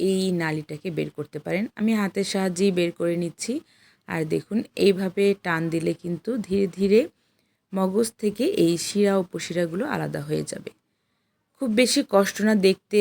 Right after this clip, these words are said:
যতটা কষ্ট মনে হচ্ছে আসলে কাজটা করার সময় অতটা কষ্ট না। একটু ধৈর্যের সহিত, একটু মনোযোগের সহিত করলে জিনিসটা খুব ভালোভাবেই করা যায়। অনেকেই আমি দেখেছি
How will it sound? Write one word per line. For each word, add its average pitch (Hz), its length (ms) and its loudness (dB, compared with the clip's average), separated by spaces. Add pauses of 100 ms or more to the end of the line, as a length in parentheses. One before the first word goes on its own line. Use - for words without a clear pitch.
(140)
যতটা 180 460 2
কষ্ট 170 320 -6
মনে 196 280 0
হচ্ছে 185 400 -2 (500)
আসলে 175 440 -2
কাজটা 165 380 -8
করার 160 340 -2
সময় 240 280 -6
অতটা 165 320 -6
কষ্ট 147 360 -8
না। - 140 -12 (720)
একটু 233 300 -6
ধৈর্যের 202 400 2
সহিত, 208 320 0 (160)
একটু - 200 -12
মনোযোগের 165 560 -2
সহিত 170 240 -6 (100)
করলে 170 280 -2 (800)
জিনিসটা 151 420 -8 (240)
খুব 170 200 -14
ভালোভাবেই 165 540 0
করা 175 280 -2
যায়। 240 220 -2 (640)
অনেকেই 226 460 0
আমি 269 180 2
দেখেছি 240 480 2